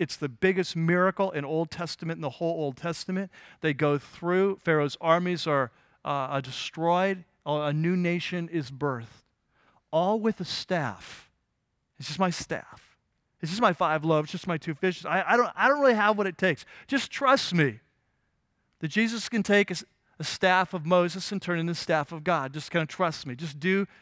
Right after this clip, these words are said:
just kinda give me what you have. You fast forward a few hundred years. It's the time of Gideon. Gideon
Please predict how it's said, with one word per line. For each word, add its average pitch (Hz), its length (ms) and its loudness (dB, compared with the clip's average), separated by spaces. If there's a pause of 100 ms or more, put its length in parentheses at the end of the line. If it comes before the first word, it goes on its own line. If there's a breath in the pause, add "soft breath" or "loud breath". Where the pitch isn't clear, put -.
just 202 160 -4
kinda 208 160 4
give 180 160 2
me 196 120 4
what 165 180 -2
you 180 80 -4
have. 165 340 2 (800 loud breath)
You 226 80 4
fast 285 320 6
forward 247 280 8
a 165 40 2
few 190 160 0
hundred 165 240 2
years. 147 240 2
It's 175 140 -10
the 196 80 -8
time 233 240 6
of 170 140 2
Gideon. 190 460 4 (880)
Gideon 208 460 6